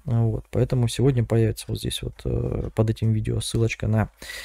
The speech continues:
э, телеграмчик, э, в-, именно для вопросов по партнёрской программе. Надеюсь, для многих это будет, э, каким-то лёгким моментом для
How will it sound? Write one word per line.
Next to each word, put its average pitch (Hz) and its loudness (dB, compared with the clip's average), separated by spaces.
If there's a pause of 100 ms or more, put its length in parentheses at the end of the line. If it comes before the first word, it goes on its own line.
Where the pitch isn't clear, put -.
(160)
э, 110 0
телеграмчик, 123 4
э, 113 2 (360)
в-, - -20 (640)
именно 156 8
для 120 6
вопросов 123 2
по - 2
партнёрской - -2
программе. 120 2
Надеюсь, 110 0
для 107 2
многих 113 2
это - 0
будет, 110 0 (720)
э, 107 4
каким-то 113 2 (100)
лёгким 113 4 (800)
моментом 110 4
для 120 4